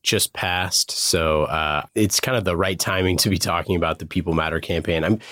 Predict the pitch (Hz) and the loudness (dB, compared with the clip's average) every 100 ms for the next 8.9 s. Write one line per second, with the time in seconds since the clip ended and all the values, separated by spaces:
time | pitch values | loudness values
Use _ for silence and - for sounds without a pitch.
0 | - - 131 185 170 - 156 127 98 92 | -8 0 2 4 2 4 4 4 2 0
1 | 92 95 90 98 92 90 80 - 95 90 | 2 2 2 2 2 0 -2 -4 -2 -2
2 | 80 87 82 101 90 85 85 76 85 80 | 0 0 2 2 2 2 0 0 -4 -4
3 | 80 80 82 85 85 - - 117 107 90 | 0 2 2 0 -4 -12 -2 0 2 0
4 | 85 104 90 85 107 92 - 90 - 92 | 0 0 0 2 0 0 0 -2 0 0
5 | 87 - 87 85 80 82 80 - - - | 2 2 2 2 2 2 0 -8 -20 -16
6 | - 98 87 87 - 104 107 90 - 80 | -2 0 2 2 0 0 0 0 0 0
7 | - 95 107 - - 110 101 90 95 - | 2 2 2 0 0 2 2 0 -2 0
8 | 82 92 - 95 - 92 87 85 | 0 0 4 2 2 0 0 -4